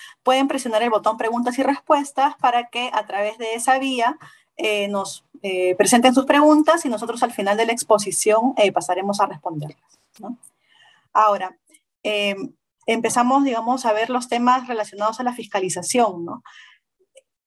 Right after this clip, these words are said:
Si bien esta norma, el Decreto Supremo uno dos mil veintidós T R, ya está vigente, lo cierto es que se ha dado un plazo de adecuación, el cual, como ya mencionó Martín, está, eh, próximo a vencer en el mes de agosto, ¿no? No nos sorprenda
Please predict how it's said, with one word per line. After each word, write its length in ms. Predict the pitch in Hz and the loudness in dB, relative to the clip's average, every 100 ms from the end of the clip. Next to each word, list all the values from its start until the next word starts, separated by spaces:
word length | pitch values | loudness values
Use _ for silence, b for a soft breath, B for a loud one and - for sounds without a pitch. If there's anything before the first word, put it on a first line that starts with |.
| - | -18
Si 160 | - 240 | -2 2
bien 180 | 277 370 | 4 4
esta 220 | 381 294 | 4 2
norma, 440 | 254 254 214 180 | 4 2 0 -4
el 100 | 180 | -6
Decreto 300 | 185 226 233 | -6 -6 -2
Supremo 420 | 269 202 190 175 285 | -4 0 0 0 2
uno 300 | 240 226 190 | 4 4 2
dos 120 | 185 | 0
mil 140 | 202 | -4
veintidós 460 | 220 220 190 175 170 | -4 -2 0 0 2
T 160 | 190 | 2
R, 200 | 180 170 165 | 2 -2 0
ya 200 | 226 285 | 4 4
está 260 | - - 233 | 2 -2 -2
vigente, 560 | 202 - 175 165 226 | -4 -12 -12 -8 -6
lo 120 | 262 240 | -2 2
cierto 260 | 269 269 | 2 2
es 80 | 302 | 2
que 100 | 277 | 0
se 100 | 262 | 2
ha 40 | 233 | 2
dado 140 | 233 | 4
un 200 | 240 247 | 0 -2
plazo 380 | 269 269 262 254 | 2 2 2 -2
de 60 | |
adecuación, 640 | 226 190 175 170 247 208 202 b b b | 0 -2 -6 -6 -2 -2 -4 b b b
el 180 | 220 220 | -6 2
cual, 360 | 269 277 311 - _ | 6 6 4 -6 _
como 200 | - 202 | -8 -4
ya 140 | 202 226 | 0 0
mencionó 380 | 247 262 247 247 | 0 0 2 4
Martín, 580 | 277 294 262 247 - - | 4 2 -2 -2 -4 -4
está, 560 | 214 - 247 247 262 226 | -6 2 6 6 6 2
eh, 180 | 202 | -4
próximo 400 | 202 247 247 247 | 2 0 2 2
a 80 | 247 | 2
vencer 420 | 202 180 196 202 | 2 -8 -6 -6
en 100 | 190 | -6
el 80 | 185 | -8
mes 160 | 175 180 | -8 2
de 80 | 185 | 4
agosto, 500 | 165 160 151 - - | 4 0 -4 -14 -18
¿no? 260 | - - 311 B B B _ | -4 0 0 B B B _
No 200 | 220 269 | 4 6
nos 180 | 311 359 | 6 4
sorprenda 760 | 262 208 254 240 190 170 226 | 2 2 0 0 -2 -2 -4